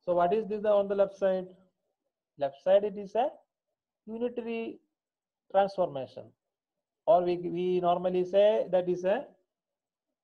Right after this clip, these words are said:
so this is a unitary transformation. So if you do a s-, unitary transformation for a, for Hamiltonian, no change for the Hamiltonian. Hamiltonian remains same.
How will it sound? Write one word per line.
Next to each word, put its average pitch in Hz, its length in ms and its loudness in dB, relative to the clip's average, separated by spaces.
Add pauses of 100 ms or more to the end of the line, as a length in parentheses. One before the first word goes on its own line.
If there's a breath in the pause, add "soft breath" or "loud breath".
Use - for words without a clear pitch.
(540)
so 196 160 0
this 208 140 -4
is 220 140 -2
a 233 60 4
unitary 233 400 0
transformation. 190 680 0 (1700)
So 190 140 -6 (100)
if 196 80 -4
you 220 420 4
do 233 200 2
a 233 60 8
s-, 233 140 -2
unitary 220 440 -6
transformation 208 920 -2
for 196 160 0
a, 196 140 -2 (140)
for 185 180 4
Hamiltonian, 180 760 -4 (800)
no 180 220 0 (100)
change 202 340 2
for 180 180 -4
the 160 100 -6
Hamiltonian. 127 600 -12 (880)
Hamiltonian 180 640 -4
remains 165 480 -10
same. 165 240 -6